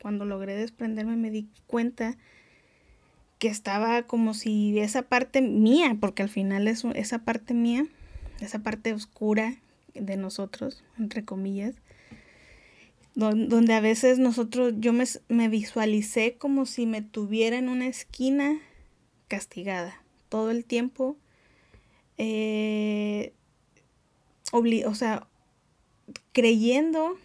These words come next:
que mientras más sufría, más iba a,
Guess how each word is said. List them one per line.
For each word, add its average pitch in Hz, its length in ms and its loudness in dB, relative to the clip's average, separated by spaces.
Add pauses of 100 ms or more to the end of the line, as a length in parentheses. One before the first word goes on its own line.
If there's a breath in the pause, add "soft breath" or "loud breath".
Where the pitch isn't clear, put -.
(100)
que 233 120 -2
mientras 226 380 0
más 220 260 -2
sufría, 277 680 -2 (680 soft breath)
más 226 280 0
iba 226 520 0
a, 202 180 -10